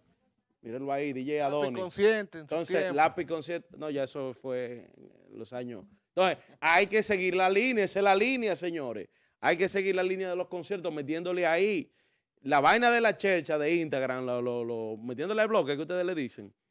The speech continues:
Speaker 1: eso está bien por un ratico, pero hay que hacer música, hay que hacer conciertos, porque al fin y al cabo, a usted lo van a contratar por lo que usted muestre. "Mire, yo soy artista, vea, yo,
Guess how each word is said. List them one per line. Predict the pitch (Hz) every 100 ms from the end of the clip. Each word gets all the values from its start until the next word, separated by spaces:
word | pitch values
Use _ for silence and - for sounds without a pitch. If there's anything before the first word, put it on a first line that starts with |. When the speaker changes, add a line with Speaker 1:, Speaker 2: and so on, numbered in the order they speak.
| _ -
Speaker 1:
eso | 123 165
está | 139 160
bien | 156 190 190 135
por | 139
un | 143
ratico, | 160 123 196 156 127 - _ _ -
pero | 143 131 139
hay | 175
que | 190
hacer | 165 - 175 156
música, | 151 196 220 170 165 135 135 87 - _ _ _ -
hay | 139 175
que | 196
hacer | 165 185 165
conciertos, | - 165 139 - 185 208 175 147
porque | 135 131 131
al |
fin | - 110
y | 196
al | 151
cabo, | 190 156 139 135 _ _
a | - 135
usted | 127 170
lo | 180
van | 180
a | 180
contratar | 175 180 170 160 147 156
por | 151 151
lo | 143
que | 143
usted | 135
muestre. | 156 180 190 143 131
"Mire, | 147 180 147
yo | 143 147
soy | 170
artista, | 156 147 165 151
vea, | 156 147
yo, | 151